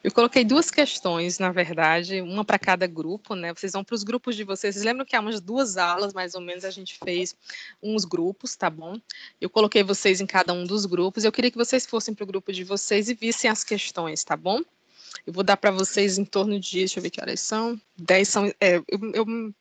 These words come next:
eu mentalizei dez horas, mas são dez e dez, não tem problema nenhum, não. Vocês vão ter em torno de vinte minutinhos, tá certo? Pra ler as questões, pra debater entre vocês.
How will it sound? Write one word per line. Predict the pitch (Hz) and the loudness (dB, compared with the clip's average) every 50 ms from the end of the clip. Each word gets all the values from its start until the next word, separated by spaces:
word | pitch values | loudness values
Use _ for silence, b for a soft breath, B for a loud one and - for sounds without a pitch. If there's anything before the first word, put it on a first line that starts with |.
| _ _ _ - | _ _ _ -10
eu | 196 | -6
mentalizei | 190 202 208 208 - 220 196 196 196 180 196 202 | -4 -4 -4 2 4 4 4 4 4 2 0 0
dez | 180 196 202 226 226 185 | 4 4 4 4 2 0
horas, | 170 151 - - | -2 -4 -4 -4
mas | - 220 214 - | -6 -6 -6 -4
são | - 202 196 | -6 -6 0
dez | 185 190 190 196 202 | 0 0 0 0 -2
e | |
dez, | 196 175 165 156 156 165 | -6 -4 -4 -4 -4 -6
não | 165 | -10
tem | 180 170 | -12 -8
problema | - 185 180 175 180 185 190 | -4 -2 -2 -2 -2 -4 -6
nenhum, | 190 190 190 185 185 185 | -6 -6 -8 -8 -8 -8
não. | 190 170 180 180 170 B B B B B B B B | -8 -8 -10 -12 -16 B B B B B B B B
Vocês | - 208 202 | -2 0 0
vão | 214 220 208 | 0 0 2
ter | - 214 | 2 0
em | 214 | 0
torno | 208 226 214 214 | 2 -2 -2 -2
de | 196 208 | -2 -4
vinte | 190 196 208 233 - - 247 | -4 -2 -4 -4 -4 -4 -4
minutinhos, | 240 226 226 233 - - - 208 190 185 180 - - | -4 -2 -4 -4 -6 -4 -4 -2 -2 -2 -4 -4 -4
tá | 170 160 | -4 -4
certo? | - 196 185 - | -4 -6 -6 -2
Pra | - 226 226 226 | 2 4 6 6
ler | 214 202 208 | 8 8 6
as | 208 - - | 4 4 2
questões, | 254 247 - - 254 262 | 0 -2 0 -2 -4 -2
pra | - 277 254 | 2 2 4
debater | 240 262 247 240 247 - - 233 220 | 6 6 6 6 2 2 0 -6 -6
entre | 208 - 220 | -6 -8 -8
vocês. | 208 233 247 254 - - - 185 160 156 - - | -4 -4 -4 -4 -4 -6 -4 -4 -6 -6 -6 -8